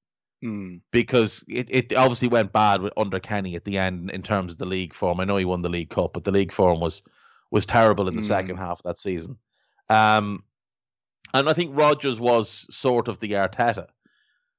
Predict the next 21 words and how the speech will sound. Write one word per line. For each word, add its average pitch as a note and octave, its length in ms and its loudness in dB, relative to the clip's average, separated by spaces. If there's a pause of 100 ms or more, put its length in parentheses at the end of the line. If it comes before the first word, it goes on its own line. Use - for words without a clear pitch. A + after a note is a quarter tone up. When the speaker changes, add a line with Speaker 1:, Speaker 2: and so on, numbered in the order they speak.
Speaker 1:
Yeah. A2+ 160 -2 (260)
Speaker 2:
And G#2+ 240 -6 (2000)
obviously C#3 360 2
it A2+ 60 -4
didn't A2 240 -2
work G#2 240 0
for G#2+ 100 -2
Rodgers, G#2+ 340 2
but A#2+ 100 -4
he D#3+ 60 2
did D#3+ 280 4
get C#3 200 4
Liverpool A2 640 -2 (680)
to A2+ 80 -8
the A2 100 -2
brink A#2+ 260 2
of - 60 -4
Speaker 1:
Mm. G#2 40 -4
Speaker 2:
winning G2+ 200 0
the E2+ 60 -12
title. - 500 0